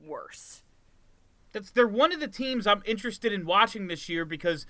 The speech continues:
Speaker 2: Steph, you, you use the, the looking for their identity thing, and maybe they know who they are, but I'm really looking to see is,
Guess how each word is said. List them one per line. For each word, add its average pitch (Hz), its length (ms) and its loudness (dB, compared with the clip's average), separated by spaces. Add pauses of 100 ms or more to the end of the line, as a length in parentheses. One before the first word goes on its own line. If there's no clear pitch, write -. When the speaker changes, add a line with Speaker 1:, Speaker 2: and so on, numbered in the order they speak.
(200)
Speaker 2:
Steph, 262 360 0
you, 247 280 -6
you 220 160 0
use 233 320 0
the, 185 400 0
the 180 120 -4
looking 202 300 -4
for 190 140 -4
their 190 180 4
identity 190 520 2
thing, 165 340 -6
and 165 280 -4 (280)
maybe 277 380 2
they 226 340 2
know 170 280 0
who 165 200 -4
they 147 200 2
are, 127 340 0 (320)
but 226 180 0
I'm 269 360 4
really 240 300 2
looking 202 320 0
to 190 80 -8
see 208 340 -4
is, 160 260 -4